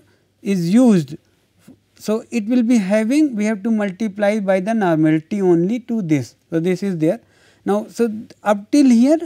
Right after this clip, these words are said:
this was a general idea is given. Now, if volume of the no-, N normal H two S O four which is required to lower the P H,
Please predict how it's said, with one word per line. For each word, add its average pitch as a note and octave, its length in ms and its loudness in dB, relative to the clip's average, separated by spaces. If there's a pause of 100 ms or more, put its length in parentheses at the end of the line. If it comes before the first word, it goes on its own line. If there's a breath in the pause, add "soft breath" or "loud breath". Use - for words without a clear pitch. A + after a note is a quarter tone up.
this F#3 220 -4
was A3 380 0
a G3 140 -6
general F#3+ 640 0 (300)
idea E3 400 4
is D3+ 120 2
given. E3 320 -2 (400 soft breath)
Now, B3 320 -2 (460 soft breath)
if C4+ 240 0
volume A3+ 680 6
of C4 400 -2 (1400)
the E3+ 200 0
no-, F3 280 2 (100)
N A#3+ 260 4
normal A3+ 520 2
H F#3+ 240 -4
two A3 120 0
S G3 200 0
O G3 80 0
four F#3 260 -2
which E3+ 240 0
is F3 180 -4
required F3+ 520 2
to G#3 60 -4
lower F#3 320 2
the F3 180 0
P F3 320 -2
H, - 300 -4